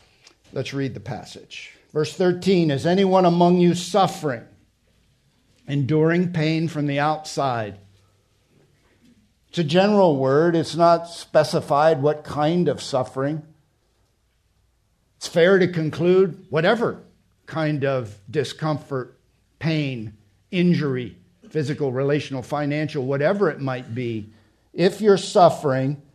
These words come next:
then you must pray. See the imperative verb? You must pray. That's what Christians do. That's what faith does.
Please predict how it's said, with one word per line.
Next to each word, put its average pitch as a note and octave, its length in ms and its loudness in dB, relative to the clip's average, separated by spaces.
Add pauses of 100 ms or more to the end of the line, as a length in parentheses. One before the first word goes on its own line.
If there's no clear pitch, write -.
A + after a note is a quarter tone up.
(220)
then F3 640 4
you D#3+ 600 0
must C3+ 520 -2 (160)
pray. D#3+ 400 4 (1160)
See B2+ 140 -8
the C3+ 120 -2
imperative C#3 480 0
verb? D3+ 420 2
You D#3 80 -2
must A3+ 320 0
pray. C3+ 240 0 (920)
That's B2 160 -12
what F3+ 100 -6
Christians F#3 560 -2
do. C3 200 -2
That's C#3+ 240 -4
what F#3 180 -4
faith - 460 -4 (100)
does. C#3 560 -6